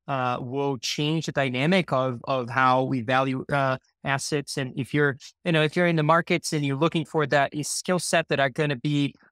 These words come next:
uh, demanding in the following decade, I think value investing is, is gonna be one of them. And so you, you really wanna understand,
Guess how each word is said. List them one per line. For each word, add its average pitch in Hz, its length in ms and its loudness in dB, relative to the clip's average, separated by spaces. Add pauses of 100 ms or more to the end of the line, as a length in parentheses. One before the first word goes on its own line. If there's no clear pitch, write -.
uh, 143 340 4
demanding 165 540 2
in 135 100 -2
the 123 80 -4
following 131 480 0
decade, 127 400 0
I 120 60 -6
think 139 200 -6
value 135 380 0
investing 139 600 -2
is, 139 220 -4
is 147 180 -4
gonna 143 180 -2
be 143 160 -2
one 165 220 4
of 139 100 2
them. 107 220 -6
And 117 120 -4
so 135 200 0
you, 131 260 -4
you 143 140 -4
really 160 260 0
wanna 151 260 2
understand, 143 600 -2